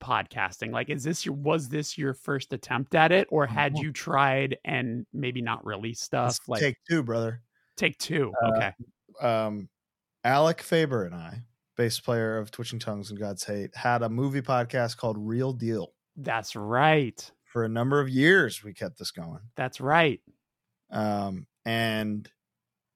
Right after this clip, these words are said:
Speaker 2: we loved it. We were so passionate about it. Um, we saw the movie Split together in theaters.
Speaker 1: Okay.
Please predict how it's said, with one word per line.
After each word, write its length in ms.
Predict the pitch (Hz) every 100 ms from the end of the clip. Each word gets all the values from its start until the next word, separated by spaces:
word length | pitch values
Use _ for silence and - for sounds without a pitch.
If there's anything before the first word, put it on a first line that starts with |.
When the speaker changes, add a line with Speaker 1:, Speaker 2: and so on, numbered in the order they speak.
| _
Speaker 2:
we 140 | 143
loved 340 | 143 139 170 175
it. 120 | 208
We 100 | 156
were 100 | 127
so 340 | 117 - 131
passionate 480 | 131 131 120 120 135
about 280 | 123 123 120
it. 140 | 120 - _ -
Um, 520 | 107 104 101 95 87 _ _ _ _
we 80 | 139
saw 220 | 135 156
the 80 | 160
movie 260 | 160 151 135
Split 680 | - - 135 131 175 - - _
together 420 | - 165 160 185
in 160 | 180 165
theaters. 580 | 160 127 104 139 - - _ _ -
Speaker 1:
Okay. 380 | 151 120 120